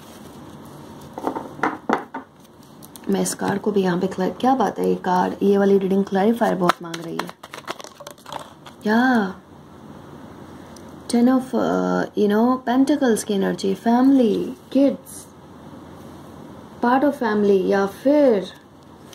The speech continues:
बुरा नहीं माने कोई एक्स्ट्रा मैरिटल अफेयर यहाँ पे, हम्म,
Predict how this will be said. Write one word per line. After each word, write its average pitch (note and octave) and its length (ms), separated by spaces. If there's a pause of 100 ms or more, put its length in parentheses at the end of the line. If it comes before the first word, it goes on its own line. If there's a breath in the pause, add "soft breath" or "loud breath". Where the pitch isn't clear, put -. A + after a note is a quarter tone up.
(800 loud breath)
बुरा G#3+ 280
नहीं C4+ 260
माने F3+ 300
कोई F#3 140
एक्स्ट्रा G#3 460
मैरिटल F#3 400
अफेयर - 380 (380)
यहाँ F3 260
पे, - 140 (1500)
हम्म, G#3+ 400